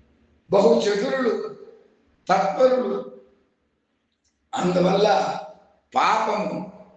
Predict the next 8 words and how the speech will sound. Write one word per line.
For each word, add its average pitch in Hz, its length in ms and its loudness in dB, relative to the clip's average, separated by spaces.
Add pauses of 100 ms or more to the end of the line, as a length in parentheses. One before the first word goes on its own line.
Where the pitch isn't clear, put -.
(120)
మీకు 180 240 4 (140)
ఎన్నటికీ 196 420 0 (120)
కూడా 185 160 2 (180)
తాకదు. 175 400 -2 (1000)
మీ 196 80 2 (180)
ఆదేశానుసారమే 233 1160 2 (1400)
ఆ 170 100 2 (160)
దైత్యులు 214 500 0